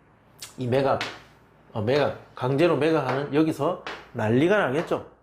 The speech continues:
여러분들이 제가 이런 설명을 할 때는 입장을 바꿔서 생각해 보시면 됩니다. 여러분들이 채무자이며 여러분들의 재산을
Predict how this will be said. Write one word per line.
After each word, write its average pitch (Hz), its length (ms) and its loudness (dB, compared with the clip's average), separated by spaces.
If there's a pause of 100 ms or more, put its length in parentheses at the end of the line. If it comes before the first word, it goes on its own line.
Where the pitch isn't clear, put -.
(240)
여러분들이 208 880 0 (500)
제가 170 180 2
이런 202 220 4
설명을 269 420 2
할 156 140 -4
때는 123 280 -8 (100)
입장을 247 500 0
바꿔서 208 600 -2 (140)
생각해 185 400 -2
보시면 107 260 -12
됩니다. - 220 -18 (460)
여러분들이 226 760 4 (200)
채무자이며 143 720 0 (420)
여러분들의 208 560 2
재산을 180 520 0